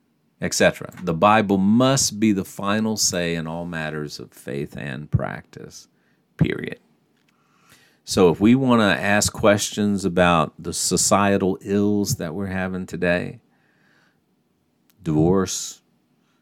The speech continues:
uh, adultery, fornication, lying, sexual sins, the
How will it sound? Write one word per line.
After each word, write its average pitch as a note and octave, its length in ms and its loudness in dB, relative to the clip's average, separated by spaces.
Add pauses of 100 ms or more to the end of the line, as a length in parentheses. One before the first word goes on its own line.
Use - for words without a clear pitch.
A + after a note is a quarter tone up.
(200)
uh, C2 260 -8
adultery, D#2+ 720 -2 (800)
fornication, F#2+ 1000 -2 (640)
lying, E2 680 -2 (760)
sexual - 800 -2
sins, G2 720 -4 (1400)
the G#2 340 2